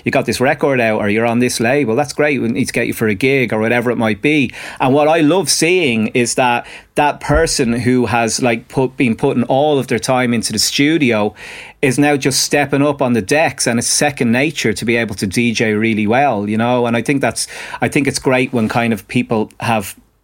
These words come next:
the attributes then to, to make a kind of a good,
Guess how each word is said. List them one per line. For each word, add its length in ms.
the 140
attributes 640
then 300
to, 160
to 160
make 260
a 60
kind 220
of 80
a 40
good, 380